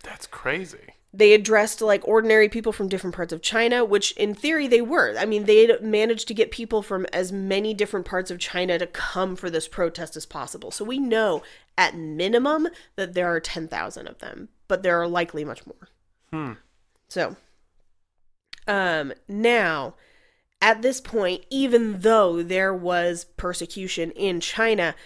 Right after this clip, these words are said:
Speaker 2: thousands, and there's no clarifying note on this, this is from Amnesty International, so it could be two thousand, it could be five hundred thousand, we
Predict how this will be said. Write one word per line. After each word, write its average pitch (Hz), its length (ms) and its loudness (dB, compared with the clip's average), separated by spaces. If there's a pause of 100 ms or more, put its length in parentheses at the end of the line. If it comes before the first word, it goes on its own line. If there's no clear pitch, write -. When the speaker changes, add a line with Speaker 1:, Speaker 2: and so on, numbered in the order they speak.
(180)
Speaker 2:
thousands, 214 720 2
and 190 200 -8
there's 190 160 -4
no 220 340 6
clarifying 208 1000 -2
note 175 260 0
on 165 160 -8
this, 180 160 -8
this 165 160 -8
is 202 60 -14
from 190 220 -12
Amnesty 165 480 -8
International, 151 680 -6 (420)
so - 280 0
it 262 160 0
could 233 200 -2
be 233 200 -2
two 214 260 -6
thousand, 226 400 -2
it 226 100 -2
could 220 100 -10
be 220 80 -10
five 190 280 -4
hundred 208 360 -6
thousand, 185 380 -4
we 175 80 -12